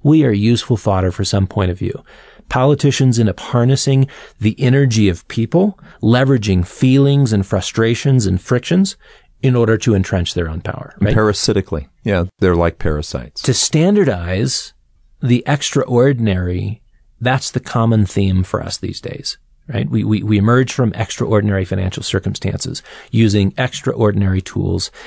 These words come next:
Speaker 1: and now we think of them as ordinary. If Powell has to go back to Q E, it's not gonna be extraordinary. We've done it twice before, and it's now just one of the tools in the toolboxes. Whereas it's only been done twice in history,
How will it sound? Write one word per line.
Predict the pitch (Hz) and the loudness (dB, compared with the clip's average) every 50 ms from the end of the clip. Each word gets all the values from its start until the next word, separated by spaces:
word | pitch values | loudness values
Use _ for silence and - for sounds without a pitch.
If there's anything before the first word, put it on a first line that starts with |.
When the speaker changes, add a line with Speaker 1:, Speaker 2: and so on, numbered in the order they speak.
| - - - - | -20 -20 -14 -6
Speaker 1:
and | - 113 104 101 | -2 0 2 2
now | 104 110 120 123 123 120 120 120 110 131 - | 2 2 2 2 4 4 2 2 0 0 0
we | 120 110 101 | 0 0 0
think | - - 107 - | 2 0 0 0
of | 107 95 | 0 0
them | 104 98 98 - | 2 2 2 2
as | - 98 92 92 92 - - - - | 0 -2 -2 -2 -2 -4 -6 -8 -4
ordinary. | - 110 98 92 92 90 - - - - - - _ - - - - | -2 -2 0 0 -2 -6 -6 -8 -12 -12 -14 -16 _ -20 -14 -8 -4
If | - - - | -4 -4 -2
Powell | - 120 123 123 123 | -2 0 2 2 2
has | 117 117 - - | 2 0 0 -2
to | - 113 | -2 0
go | 107 101 | 0 2
back | 95 104 104 107 - | 2 0 -2 -2 -4
to | - - | -8 -16
Q | - - - 110 107 95 | -8 -2 0 0 2 2
E, | 98 101 107 110 | 2 2 2 0
it's | 101 - - | 0 -2 -2
not | 113 110 - | -2 -2 0
gonna | - 104 98 | 0 0 0
be | 95 95 - | 0 0 -2
extraordinary. | 107 - - - - - - 104 101 104 107 107 110 117 113 | -2 -6 -6 -6 -4 -2 0 2 2 2 2 4 4 2 2
We've | 98 95 | 2 0
done | 92 95 92 92 | 0 0 -2 -2
it | - | -2
twice | - - - - - | -4 -6 -6 -6 -6
before, | - - - - - 113 127 147 147 - _ _ _ _ _ _ - - - - _ _ - | -8 -10 -4 0 0 2 2 2 -2 -4 _ _ _ _ _ _ -20 -20 -20 -20 _ _ -2
and | 117 107 104 101 101 98 98 98 - - | 0 0 2 2 4 4 2 2 0 0
it's | - 104 95 - - | -4 -4 -2 -2 -2
now | 107 104 98 98 101 98 98 98 | -2 0 0 2 2 2 0 0
just | 95 - 98 - - | 0 -2 -4 -2 -2
one | 98 98 98 | -2 -2 0
of | 95 | 0
the | 95 101 | -2 -2
tools | - 117 110 101 95 | -2 0 0 0 2
in | 104 | 0
the | 107 | 0
toolboxes. | 107 135 170 160 147 - - - - - - - | 2 2 0 0 0 -4 -8 -14 -20 -18 -16 -10
Whereas | - - 123 127 120 107 | -4 0 2 2 2 2
it's | 117 - | 0 0
only | 147 156 160 139 | 2 2 2 2
been | 117 117 120 | 2 2 2
done | 107 110 107 107 | 4 2 2 0
twice | - - 104 98 104 104 - | 0 0 0 0 0 0 -2
in | - 101 | -2 -2
history, | 90 - - - - - - - 127 | 0 0 0 -2 -2 -6 -6 -6 -6